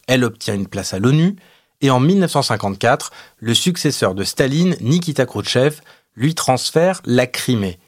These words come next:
pour célébrer les trois cents ans du traité de Péréyaslav.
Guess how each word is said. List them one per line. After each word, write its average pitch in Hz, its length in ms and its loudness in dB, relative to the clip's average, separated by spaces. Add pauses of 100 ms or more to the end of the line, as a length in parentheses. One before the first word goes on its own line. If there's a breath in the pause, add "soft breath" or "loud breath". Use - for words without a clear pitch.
(140)
pour 175 220 0
célébrer 151 560 2
les 139 80 -2
trois - 320 -2
cents 120 320 0
ans 151 180 2 (320 loud breath)
du 135 180 -2
traité 151 360 0
de 107 80 -4
Péréyaslav. 123 840 -2